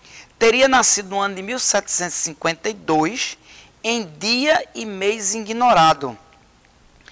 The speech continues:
Algumas obras vão citar o dia, mês e local. Aqui o Leonardo Dantas vai dizer que dia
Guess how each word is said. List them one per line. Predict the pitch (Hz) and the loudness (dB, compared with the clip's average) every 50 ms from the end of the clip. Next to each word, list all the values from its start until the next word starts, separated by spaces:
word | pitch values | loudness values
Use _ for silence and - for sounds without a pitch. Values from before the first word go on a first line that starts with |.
| - - - - - _ _ _ _ _ _ _ _ _ _ _ _ _ _ _ _ _ _ _ _ - | -20 -20 -20 -20 -20 _ _ _ _ _ _ _ _ _ _ _ _ _ _ _ _ _ _ _ _ 0
Algumas | 160 165 160 165 190 202 175 143 156 | 0 0 0 -2 -6 -4 -4 -2 0
obras | 156 165 190 226 254 262 233 175 | 2 2 2 2 0 -2 -2 -2
vão | 143 165 196 196 | -6 -10 -8 -6
citar | - - - 175 - _ - 151 151 170 | -4 -4 -4 -6 -8 _ 0 0 0 0
o | 180 160 - | -2 -8 -16
dia, | - 156 175 202 226 226 | -16 -16 -6 -6 -6 -6
mês | 190 160 151 160 190 233 254 226 233 | -6 -8 -6 -4 -4 -4 -4 -8 -10
e | |
local. | 269 285 262 254 - _ - 143 123 123 131 - - _ | -10 -10 -10 -12 -12 _ 0 0 0 0 0 -4 -6 _
Aqui | - 202 - - - 208 | -4 -4 -4 -6 -10 -8
o | 226 | -4
Leonardo | 220 220 214 214 208 202 190 170 180 190 190 | 0 0 0 0 0 -2 -2 -4 -4 -6 -10
Dantas | 185 170 160 170 185 202 220 - 233 226 - | -12 -2 0 0 0 0 -2 -6 -10 -10 -8
vai | - 185 185 190 | -6 -6 -6 -6
dizer | 185 180 175 160 170 175 | -6 -10 -12 -10 -10 -10
que | 170 _ - 170 | -10 _ -18 -18
dia | 156 147 156 196 220 254 269 - | -18 -16 -16 -12 -10 -8 -8 -8